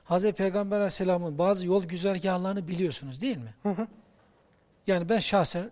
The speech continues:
Speaker 1: bazı arkadaşlarımla birlikte hacca umreye gittiğimizde o güzergah üzerinden gitmeye çalışıyoruz. Niye biliyor musunuz?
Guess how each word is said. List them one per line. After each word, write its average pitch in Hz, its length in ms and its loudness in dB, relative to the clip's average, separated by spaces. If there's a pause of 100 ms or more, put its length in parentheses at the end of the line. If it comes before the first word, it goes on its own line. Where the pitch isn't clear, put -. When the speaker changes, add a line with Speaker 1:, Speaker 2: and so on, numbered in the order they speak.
(380)
Speaker 1:
bazı 190 280 2
arkadaşlarımla 175 720 -2
birlikte 170 280 -6
hacca 170 280 -2
umreye 175 220 -4
gittiğimizde 165 500 -8
o 196 220 -4
güzergah 196 540 0
üzerinden 180 440 -4
gitmeye 175 340 -8
çalışıyoruz. 139 560 -8
Niye 196 220 -2
biliyor 208 180 -4
musunuz? 123 360 -12